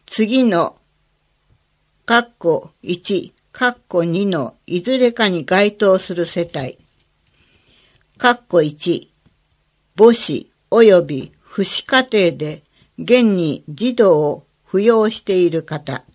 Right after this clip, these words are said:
かっこ二、次のいずれかに該当する方のいる世帯。丸一、身体障害者手帳の交付を受けた方。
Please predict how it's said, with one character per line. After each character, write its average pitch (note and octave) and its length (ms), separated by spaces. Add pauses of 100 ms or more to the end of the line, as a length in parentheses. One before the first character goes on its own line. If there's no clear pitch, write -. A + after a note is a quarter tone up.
(600)
か G#3+ 120
っ G#3 180
こ E3 140
二、 D#3+ 280 (540)
次 A3+ 320
の A3+ 280
い F3 100
ず A#3+ 160
れ A#3+ 140
か G#3+ 180
に E3+ 120
該 F#3+ 360
当 G3+ 180
す G3 160
る F#3 140
方 F3+ 320
の E3 160
い D#3 100
る C#3+ 220
世 E3 320
帯。 C#3 240 (920)
丸 F#3+ 340
一、 F#3+ 520 (480)
身 C4 280
体 A#3+ 240
障 A#3 360
害 A3 200
者 G3+ 180
手 G3+ 220
帳 E3 260
の D#3 180
交 A3+ 320
付 - 140
を G#3 240
受 F3+ 220
け - 20
た C#3 140
方。 C#3 420